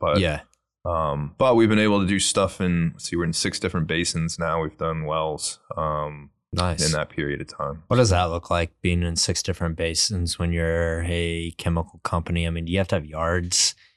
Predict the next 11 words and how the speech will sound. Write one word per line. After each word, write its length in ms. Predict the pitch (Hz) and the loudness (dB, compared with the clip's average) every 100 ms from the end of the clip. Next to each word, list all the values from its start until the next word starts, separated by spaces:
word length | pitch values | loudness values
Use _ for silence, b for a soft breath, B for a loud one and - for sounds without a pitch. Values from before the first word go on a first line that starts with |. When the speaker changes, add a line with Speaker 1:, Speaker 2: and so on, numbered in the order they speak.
| _ - | _ -2
Speaker 2:
in 100 | 87 | 0
each 200 | 92 101 | 2 2
one 100 | 95 | 2
of 60 | |
those 240 | 92 90 87 | 2 2 0
basins 880 | 95 92 - 95 90 90 87 - - | 2 2 4 2 2 0 0 -2 -2
to 120 | 82 | -4
get 180 | 80 82 | -4 -8
product 420 | - 87 92 87 | -2 0 0 0
out 180 | 92 87 | 0 0
there? 500 | 95 90 90 87 | 0 2 4 2